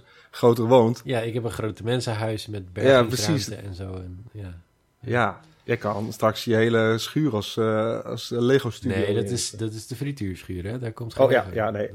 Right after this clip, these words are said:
Speaker 2: Dat, eh, daar moet bier gedronken, kut geroepen.
Speaker 1: Ja? Oké. Nou ja, nou ja. Zullen we maar gewoon beginnen met de podcast dan?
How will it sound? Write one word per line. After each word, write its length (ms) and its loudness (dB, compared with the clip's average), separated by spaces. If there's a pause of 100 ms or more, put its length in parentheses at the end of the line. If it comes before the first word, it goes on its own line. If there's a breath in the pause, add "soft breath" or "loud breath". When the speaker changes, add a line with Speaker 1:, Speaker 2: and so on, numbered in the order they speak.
Speaker 2:
Dat, 200 -14
eh, 60 -8 (180)
daar 120 -6
moet 200 -4
bier 220 0
gedronken, 580 -6
kut 220 -8
geroepen. 680 -8 (680)
Speaker 1:
Ja? 280 0 (200)
Oké. 380 -2
Nou 140 4
ja, 140 4
nou 140 0
ja. 140 -6 (540)
Zullen 240 2
we 60 4
maar 100 6
gewoon 320 6
beginnen 320 4
met 100 0
de 60 -20
podcast 420 4
dan? 260 2